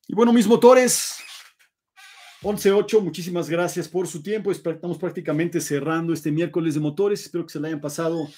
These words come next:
padrísimo. Por mi parte, me encantó jugar con ustedes un ratito, eh, y compartirles un poquito de la colección. Espero que,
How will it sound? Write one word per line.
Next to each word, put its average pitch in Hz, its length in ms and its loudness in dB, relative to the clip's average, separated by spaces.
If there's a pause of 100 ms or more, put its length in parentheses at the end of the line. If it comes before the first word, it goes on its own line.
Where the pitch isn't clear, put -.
(420)
padrísimo. 196 640 -2 (1080)
Por 165 200 0
mi 147 100 0
parte, 160 340 -2
me 139 120 -6
encantó 123 360 -8
jugar 156 360 -2
con 147 120 -6
ustedes 151 400 -6
un 165 140 -4
ratito, 151 580 -4 (600)
eh, 127 500 -6
y 143 140 -8
compartirles 131 680 -6
un 147 80 -6
poquito 147 360 -10
de 131 80 -4
la 139 160 -6
colección. 151 580 -4 (540)
Espero 147 420 -2
que, 123 540 -6